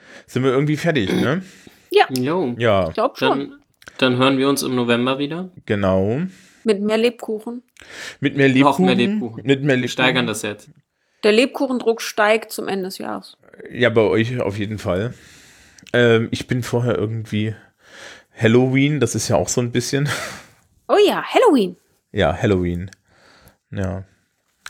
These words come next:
Speaker 2: Ich
Speaker 3: Yes,
Speaker 2: berichte
Speaker 3: yes.
Speaker 2: dann, ich war da schon auf einer, äh, sehr großen Halloween-Party und ich erzähle dann mal, wie's war.
Speaker 1: Ja.
Speaker 3: Wir überlegen grad, wie wir das noch verbringen. Mal gucken. Wir
Speaker 1: Genau.
Speaker 3: können dann berichten.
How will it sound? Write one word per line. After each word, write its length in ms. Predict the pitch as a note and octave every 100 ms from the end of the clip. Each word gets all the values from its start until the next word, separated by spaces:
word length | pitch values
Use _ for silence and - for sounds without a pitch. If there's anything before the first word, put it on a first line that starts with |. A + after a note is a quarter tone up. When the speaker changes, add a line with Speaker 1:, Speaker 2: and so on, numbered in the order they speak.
| - _
Speaker 2:
Ich 100 | C4+ -
Speaker 3:
Yes, 60 |
Speaker 2:
berichte 260 | F3+ A#3+ -
Speaker 3:
yes. 80 | G#3
Speaker 2:
dann, 140 | G3+
ich 120 | G#3
war 260 | G3+ G3 G3
da 200 | - G3
schon 200 | G#3 A3
auf 160 | - -
einer, 380 | G3 F#3 - -
äh, 340 | G3 F#3+ F#3
sehr 160 | F#3 G3
großen 400 | - G3 G3 G3
Halloween-Party 760 | F#3+ F#3+ F#3+ F#3 F#3 E3+ G3 G3
und 100 | G3+
ich 100 | G#3+
erzähle 340 | G#3+ G3+ F#3+
dann 80 | -
mal, 140 | - G#2
wie's 160 | -
war. 160 | - G#3
Speaker 1:
Ja. 420 | B2 A#2 G#2+ G#2+ G#2+ _ _ _
Speaker 3:
Wir 160 | D#3+ E3+
überlegen 380 | C3 A#2+ A2+
grad, 260 | A2 A2 -
wie 100 | A2+
wir 60 | G#2
das 220 | A#2 -
noch 180 | G#2+ -
verbringen. 440 | A2 A2 A2+ A#2
Mal 120 | C#3+
gucken. 300 | D3+ - - _ _
Wir 100 | -
Speaker 1:
Genau. 80 | F3+
Speaker 3:
können 100 | C3+
dann 120 | A2 G#2
berichten. 420 | A2 A#2 A#2+